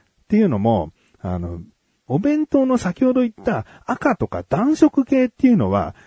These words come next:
いろいろこうもう作ってる料理はなんだかんだそういう色になってくるので、あえて考えて入れなきゃいけないのは緑色なんですね。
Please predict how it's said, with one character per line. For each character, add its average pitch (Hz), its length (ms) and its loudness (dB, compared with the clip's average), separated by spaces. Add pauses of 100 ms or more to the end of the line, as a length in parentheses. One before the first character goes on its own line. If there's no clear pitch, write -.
(100)
い 170 140 -2
ろ 233 160 6
い 247 40 2
ろ 233 140 2
こ 208 160 4
う 196 40 0
も 196 120 4
う 143 80 2
作 - 200 -4
っ - 20 0
て 202 200 4
る 131 120 2
料 156 220 4
理 117 80 2
は 98 100 0
な 104 120 -2
ん 139 60 -4
だ 196 120 -2
か 262 100 -4
ん 277 80 -2
だ 147 80 0
そ 135 220 2
う 135 40 2
い 139 140 4
う 131 40 -4
色 131 220 0
に 107 140 -2
な 143 100 0
っ - 60 -8
て - 140 -6
く 117 120 -4
る 98 100 -2
の 80 140 -10
で、 80 260 -8 (220)
あ 294 180 0
え 311 120 2
て - 120 -4
考 285 440 0
え 269 60 0
て - 120 -2
入 123 80 2
れ 135 80 2
な 160 140 0
き - 100 -6
ゃ - 20 -2
い 101 60 -4
け 110 140 -6
な 113 100 -2
い 104 60 -4
の 92 120 -4
は - 240 -6
緑 247 600 4
色 233 160 4
な 202 100 0
ん 107 80 -6
で - 60 -20
す - 100 -20
ね。 87 120 -16